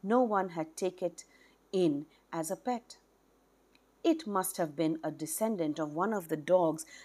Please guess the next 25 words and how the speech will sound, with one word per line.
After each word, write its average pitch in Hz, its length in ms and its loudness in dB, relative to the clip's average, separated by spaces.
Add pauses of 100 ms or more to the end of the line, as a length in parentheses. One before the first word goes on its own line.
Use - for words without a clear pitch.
that 190 160 -2
had 160 200 0
once 202 420 -4
lived 185 300 -4 (100)
on 151 220 -4
leftovers 160 680 -2
here. 123 220 -12 (1400)
Beyond 160 480 2
the 151 180 -2
entrance 160 480 -4
to 156 120 -10
the 151 260 -8
office 254 480 2 (320)
lay 208 320 0
a 170 80 -6
cowshed 226 680 -4 (260)
to 165 80 -14
the 156 160 -8
right 160 400 0 (380)
and 147 180 -8
the 147 80 -12
stables 156 640 -6
to 170 120 -12
the 185 100 -4
left. 220 380 -4